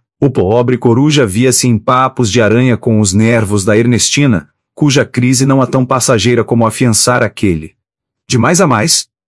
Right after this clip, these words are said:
o Caetano havia saído logo em seguida ao amo e nessa noite recolhera-se mais tarde que de costume.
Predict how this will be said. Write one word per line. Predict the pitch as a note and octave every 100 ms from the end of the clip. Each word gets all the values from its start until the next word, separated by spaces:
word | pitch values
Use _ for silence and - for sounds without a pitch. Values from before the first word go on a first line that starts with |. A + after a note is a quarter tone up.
| _ _ _ _ -
o | D3
Caetano | D#3+ - D#3+ E3+
havia | G#2 A#2+ A#2
saído | A2 G2+ G#2+ F#2+
logo | F#2+ A2 F#2
em | F#2+
seguida | - F2+ A2+ A#2
ao | B2+ G#2
amo | G2 A2+ F2 E2 -
e | B2+
nessa | A#2+ C3+
noite | A2+ G#2 A#2+ A#2+ A#2+
recolhera-se | B2+ B2+ A2 G#2+ C3+ C3+ - B2+
mais | C3 F3 -
tarde | - A2 G#2 G2+
que | A#2
de | A#2
costume. | A#2 A2 - A2+ F#2 D#2+